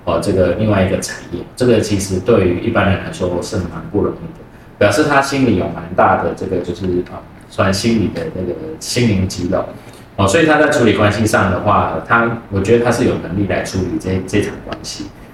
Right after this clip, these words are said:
啊，但如果另外一半如果他不愿意是继续再下去的话，我想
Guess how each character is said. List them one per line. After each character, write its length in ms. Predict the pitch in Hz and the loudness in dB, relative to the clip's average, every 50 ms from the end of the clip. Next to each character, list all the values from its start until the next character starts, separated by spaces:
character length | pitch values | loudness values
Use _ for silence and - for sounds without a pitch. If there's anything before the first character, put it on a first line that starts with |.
| - - - | -18 -4 -2
啊， 120 | 101 98 | 2 4
但 140 | 156 156 151 | 4 6 6
如 80 | 151 156 | 6 4
果 120 | 143 110 | 4 4
另 120 | 110 117 127 | 4 4 4
外 140 | 127 120 | 4 4
一 60 | 110 - | 4 4
半 220 | - - 104 110 | 2 2 2 2
如 60 | 117 | 2
果 140 | 117 110 107 | 4 2 2
他 100 | - 135 | 2 2
不 200 | - - 101 98 | 0 0 2 2
愿 200 | 98 101 107 113 | 2 4 4 4
意 240 | 113 113 107 107 101 101 | 6 4 4 4 2 0
是 240 | - - 107 104 104 | 0 2 2 2 2
继 120 | 104 120 | 2 0
续 160 | 110 104 104 | 2 2 4
再 140 | 104 104 95 | 4 4 4
下 200 | - - 98 95 | 4 2 2 2
去 160 | 95 - 104 | 2 0 0
的 120 | 92 95 95 | 2 4 4
话， 80 | 92 | 4
我 100 | 95 107 | 4 4
想 180 | 107 - 104 | 2 0 -2